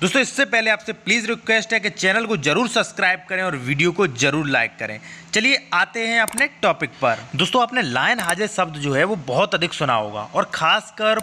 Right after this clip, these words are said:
पुलिस मामलों में आपने लाइन हाजिर जो शब्द है वो सुना होगा। सबसे पहले मैं आपको बता दूं कि लाइन हाजिर जो शब्द है, लाइन हाजिर केवल पुलिस विभाग में होता है, अन्य सरकारी विभागों में लाइन हाजिर शब्द का प्रयोग जो है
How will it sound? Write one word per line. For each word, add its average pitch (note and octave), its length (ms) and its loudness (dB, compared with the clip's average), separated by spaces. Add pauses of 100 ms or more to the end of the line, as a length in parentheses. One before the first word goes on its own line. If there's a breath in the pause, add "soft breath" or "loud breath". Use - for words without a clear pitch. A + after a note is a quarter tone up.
(160)
पुलिस G3+ 300 4
मामलों C#3 380 2
में F3 220 2 (260 loud breath)
आपने E3 320 0
लाइन C#3+ 360 0
हाजिर C#3+ 300 -2
जो C#3+ 80 -4
शब्द A#2+ 280 -4
है D3+ 260 2 (260 loud breath)
वो G3+ 80 0
सुना D3+ 260 0
होगा। G#2+ 300 -4 (280 loud breath)
सबसे G3+ 280 -2
पहले G#3+ 260 2
मैं G3+ 100 2
आपको F3+ 240 -4
बता C#3 300 2
दूं D3+ 240 -10 (280 loud breath)
कि G3 60 2
लाइन D3 420 2
हाजिर G3 320 -2
जो F#3 120 -6
शब्द C#3+ 300 -2
है, B2+ 300 0 (280 loud breath)
लाइन D#3+ 400 2
हाजिर D#3 500 0 (260)
केवल G3 380 2 (160)
पुलिस F#3+ 280 0
विभाग C#3 360 0
में G#3 120 -2
होता F3+ 320 0
है, F#3+ 280 -2
अन्य G#3 200 -2
सरकारी D3+ 420 0
विभागों C3 420 0
में D#3 120 2
लाइन C3 380 0
हाजिर B2 280 0
शब्द B2 260 -4
का B2 160 0
प्रयोग B2+ 380 -2
जो A#2+ 120 -4
है F3+ 240 0